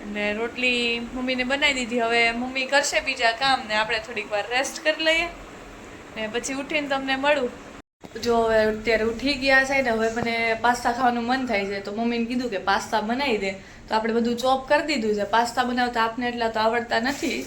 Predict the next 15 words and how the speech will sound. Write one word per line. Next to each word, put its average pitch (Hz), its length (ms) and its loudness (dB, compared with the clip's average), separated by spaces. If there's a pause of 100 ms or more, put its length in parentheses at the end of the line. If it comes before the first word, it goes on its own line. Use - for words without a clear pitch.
ટેસ્ટી 240 400 2
બનાવવાના 202 560 0
છે. 233 140 -2 (640)
તો 208 420 -2
મેં 233 240 2
બધું 269 260 0
ચોપ 294 260 2
કરીને 294 280 4
તૈયાર 277 260 6
કરી 311 200 0
દીધું 285 240 0
છે. 247 80 -2
મમ્મી 247 280 -2
આપને 247 220 2
વઘાર 240 480 4